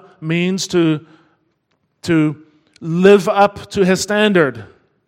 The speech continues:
To be counted as someone who lives up according to the standard.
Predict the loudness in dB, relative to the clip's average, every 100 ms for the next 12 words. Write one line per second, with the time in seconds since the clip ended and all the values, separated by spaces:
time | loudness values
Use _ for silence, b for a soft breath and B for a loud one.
0 | _ -4 0 0 0 2 2 0 -2 0
1 | -2 -2 -2 0 -2 2 2 2 B B
2 | B 0 2 0 -2 -4 -4 -4 -2 -4
3 | -4 -4 -4 -2 -2 -4 -8